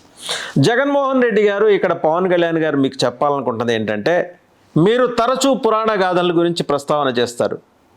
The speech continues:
రాక్షసులు అంటారు, దుష్ట చతుష్టయం అంటారు. బహుశా మీకు స్క్రిప్ట్లు ఇచ్చేవాళ్ళు ఆ నేపథ్యాల నుంచి వచ్చారేమో, బహుశా అందుకని మీరు అలా మాట్లాడుతున్నారేమో అని అందరూ అనుకుంటూ వచ్చారు.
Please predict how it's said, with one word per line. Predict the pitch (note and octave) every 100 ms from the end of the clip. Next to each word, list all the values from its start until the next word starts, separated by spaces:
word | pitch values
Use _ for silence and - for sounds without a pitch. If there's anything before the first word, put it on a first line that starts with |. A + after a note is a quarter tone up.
| _ _ _ _ _ -
రాక్షసులు | C3+ D#3+ F#3+ - G3 F3 D#3
అంటారు, | E3 F#3 F3+ C#3 - - -
దుష్ట | D#3+ F#3+
చతుష్టయం | D#3+ E3 D3 - D#3+ D3+
అంటారు. | D#3 D#3+ G3+ D#3 - _ _ _ _ _ _ _ C#3
బహుశా | D#3+ F3+ A3+ F3+ E3 G#3+ - -
మీకు | C#3+ C#3+ F#3+ F#3+
స్క్రిప్ట్లు | E3+ - F#3 F3+ A3
ఇచ్చేవాళ్ళు | A3 G3+ F#3+ F3+ F#3 D#3 E3 F3+ - _ _ _ _ -
ఆ | - C#3
నేపథ్యాల | E3+ F#3+ E3 E3+ E3+
నుంచి | E3 D3
వచ్చారేమో, | C#3 C#3 C#3+ C#3 C#3
బహుశా | A#2+ B2+ C#3+ B2+
అందుకని | A#2+ B2+ B2
మీరు | A#2
అలా | A2+ G#2+
మాట్లాడుతున్నారేమో | G#2+ A2+ - A2+ - G#2+ G#2 G2+ A#2+ G#2 G2 - _ _ _ _ _ -
అని | A#2+ C3 A#2 A#2 F3 - -
అందరూ | - B2+ C3+
అనుకుంటూ | A#2+ A#2+ B2+ A2+
వచ్చారు. | G#2+ - B2+